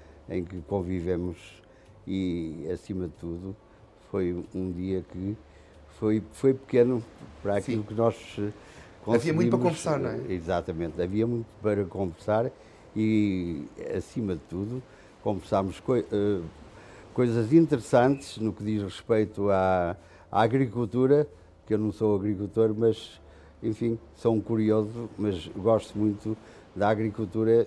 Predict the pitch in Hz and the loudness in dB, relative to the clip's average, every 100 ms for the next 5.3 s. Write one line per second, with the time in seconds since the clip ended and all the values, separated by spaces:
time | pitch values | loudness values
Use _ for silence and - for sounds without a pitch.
0 | - 104 107 101 95 92 - - - - | 2 0 2 2 0 -4 -10 -20 -20 -20
1 | - 123 147 143 - - 113 - 110 104 | -10 -4 -2 -4 -6 -2 0 2 2 0
2 | 104 92 87 - - - 87 107 101 95 | 0 0 -4 -6 -16 -20 -4 0 0 2
3 | 113 113 - 101 101 101 101 107 98 117 | 2 0 -4 -4 -2 -2 -4 -6 -2 -4
4 | 104 - - 101 101 104 104 107 98 - | -4 -12 -14 -8 -2 2 4 4 2 -8
5 | - - - | -18 -18 -20